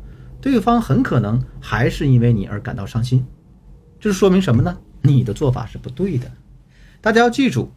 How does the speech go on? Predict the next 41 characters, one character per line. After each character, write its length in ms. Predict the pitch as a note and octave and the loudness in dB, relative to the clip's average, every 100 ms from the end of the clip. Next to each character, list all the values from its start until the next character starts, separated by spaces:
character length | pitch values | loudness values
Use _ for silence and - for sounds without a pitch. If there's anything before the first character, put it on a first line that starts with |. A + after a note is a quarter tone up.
| _ | _
能 260 | C3+ G3 C4+ | 0 2 2
伤 400 | - D#4+ F4+ F4+ | 2 2 2 2
害 200 | D#4 A#3+ | 2 4
到 160 | F#3+ | 4
对 120 | F3 | 2
方 140 | D3+ D3+ | 2 2
的 60 | |
沟 140 | B2+ C3+ | 2 2
通， 220 | C#3+ F3 - - | 0 -4 -10 -2
那 160 | F#3 | -2
就 200 | F3+ A3+ | 0 0
是 220 | B2+ - - _ _ | 0 -6 -12 _ _
不 220 | A2 B2+ | -2 -2
正 300 | - A3 B2 | 0 0 0
确 100 | - | -4
的 80 | - | -8
沟 160 | F#2+ | -8
通。 200 | - B2 - _ _ _ _ _ _ | -8 -12 -12 _ _ _ _ _ _
所 200 | - G3+ | -2 2
以 420 | G#3 F3 C3+ B2+ - _ | 2 2 0 -2 -4 _
当 200 | A#3+ C4 | 0 2
大 160 | C#4 A#3 | 2 2
家 120 | B3 | 4
在 80 | A#3+ | 4
面 160 | B3 | 4
对 80 | A#3 | 4
这 80 | A#3 | 4
种 120 | D#3+ | 2
情 220 | B2 - | 0 0
况 180 | A#2+ A3 | 0 2
的 80 | D#3 | 2
时 140 | B2+ | 0
候， 160 | G2+ A#2 | -2 -4
首 240 | - G2+ | -2 -2
先 260 | F#2+ E3+ F3 | -2 -4 -4
要 140 | E3+ | -2
做 240 | C#3+ - F#3 | -4 0 2
的 100 | A#2+ | 2
是 280 | - - - - _ | -2 -10 -12 -20 _
安 300 | C3 F3 G3 | 0 2 2
静。 280 | F#3+ C3+ B2+ | 0 -4 -6